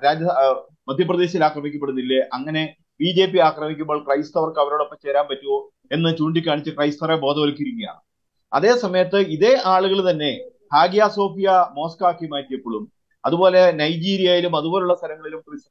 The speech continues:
ക്രൈസ്തവർ, ആ, ചില തീവ്രവാദികളാൽ കൊല്ലപ്പെടുമ്പോഴും വളരെ നിശബ്ദരാണ്.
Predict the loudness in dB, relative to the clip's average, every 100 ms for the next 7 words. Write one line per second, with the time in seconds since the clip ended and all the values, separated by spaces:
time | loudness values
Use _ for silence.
0 | -6 -4 -2 0 0 0 -8 -14 -2 0
1 | 0 -2 -2 -2 -2 0 4 4 2 0
2 | 0 -2 -4 -4 -6 -2 0 -2 -4 _
3 | -4 -2 0 -2 -2 -4 -4 -6